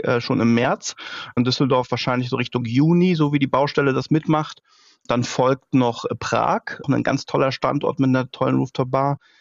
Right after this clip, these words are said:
Lissabon auch mit einer Rooftop-Bar und sogar ein Pool, was bei Motel One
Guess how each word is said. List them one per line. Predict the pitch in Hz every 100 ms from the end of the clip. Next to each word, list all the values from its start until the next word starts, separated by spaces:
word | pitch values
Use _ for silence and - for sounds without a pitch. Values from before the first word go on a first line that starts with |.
| _ _
Lissabon | 117 151 165 147 139 139 139
auch | - - 135
mit | 139 131
einer | 127
Rooftop-Bar | 131 - 135 - 117
und | - 123
sogar | 127 120
ein | 110
Pool, | - 151 175 180
was | 127
bei | - 120 120
Motel | 113 123 131 143
One | 123 123 120